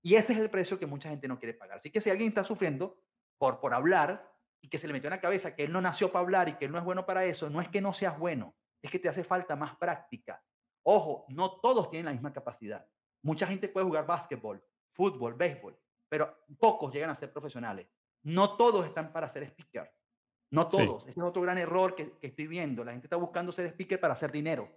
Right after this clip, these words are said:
Speaker 2: Ujú.
Speaker 1: Y la gente se desconecta a una audiencia porque no
Speaker 2: Ujú.
Speaker 1: tienen una presencia, una energía especial para poder hacer ese trabajo, que es un trabajo tan delicado como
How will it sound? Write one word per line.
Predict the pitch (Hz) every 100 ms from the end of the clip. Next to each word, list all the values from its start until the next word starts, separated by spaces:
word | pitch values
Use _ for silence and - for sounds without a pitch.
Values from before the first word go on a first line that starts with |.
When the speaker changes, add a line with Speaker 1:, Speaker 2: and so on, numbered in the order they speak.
| _ -
Speaker 2:
Ujú. | 127 107 127 - _ _ _ _
Speaker 1:
Y | 156
la | 143
gente | 156 170 180 -
se | 180
desconecta | 160 165 147 196 - 143
a |
una | 143 139
audiencia | 135 147 123 -
porque | 131 131
no | 135
Speaker 2:
Ujú. |
Speaker 1:
tienen | 107 160 170 - _ -
una | 160 160
presencia, | 151 - 185 170 131 - 127
una | 156
energía | 160 147 156
especial | 147 165 139 - 175 160 120 - _ _ -
para | 143 131
poder | 131 131
hacer | 147 170 156
ese | 156
trabajo, | - 131 135 160
que |
es | 151
un | 156
trabajo | 156 165 -
tan | 190 196
delicado | 190 165 - 156 165 175
como | 170 147 135